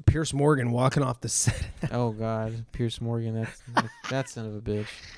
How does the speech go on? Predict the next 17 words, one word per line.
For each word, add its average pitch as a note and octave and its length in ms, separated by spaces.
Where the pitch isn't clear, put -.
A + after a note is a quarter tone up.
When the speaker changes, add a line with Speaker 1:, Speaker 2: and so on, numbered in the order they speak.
Speaker 1:
I'm F3 120
not A#3 140
even E3 160
quite D3 240
sure D3 260
what B2+ 240
he C3+ 320
does. C3 600
I'm C#3+ 160
not. D#3+ 260
Is C#3+ 200
he E3 80
just G3+ 260
a, F#3 100
a C3+ 240
news D#3+ 340
guy? B3 340